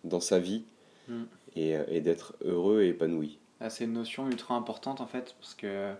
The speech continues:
Speaker 2: aujourd'hui, la majorité des gens, en fait, euh, prennent, bah, prennent, prennent pas le temps de, de prendre du temps. Euh, ils sont, euh, métro, boulot, dodo, comme on, comme on dit, euh,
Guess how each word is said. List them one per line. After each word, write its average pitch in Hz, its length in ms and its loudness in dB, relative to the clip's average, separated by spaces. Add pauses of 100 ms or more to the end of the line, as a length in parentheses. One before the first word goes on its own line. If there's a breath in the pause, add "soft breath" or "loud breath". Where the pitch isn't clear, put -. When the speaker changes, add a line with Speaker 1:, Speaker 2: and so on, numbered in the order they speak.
(600 loud breath)
Speaker 2:
aujourd'hui, 104 380 -4
la 107 160 2
majorité 104 440 -4
des 104 160 -2
gens, 117 200 -2
en 117 40 -6
fait, - 240 -8
euh, 98 140 -2 (420)
prennent, 104 480 -8 (200)
bah, 90 160 -14 (340)
prennent, 104 300 -12
prennent 107 220 -8
pas 107 120 -8
le 104 60 -8 (100)
temps 120 240 -2
de, 113 80 -2 (960 loud breath)
de 104 100 -4
prendre 117 520 -4
du 101 160 -10
temps. 117 280 -8 (500 soft breath)
Euh, 98 200 -4
ils 95 80 -6
sont, 110 340 -6
euh, 95 600 -6
métro, 110 400 -6
boulot, 110 260 -4
dodo, 110 320 -2
comme 104 240 -10
on, 95 340 -14
comme 101 100 -12 (120)
on 98 40 -12
dit, 107 340 -6
euh, 101 100 -4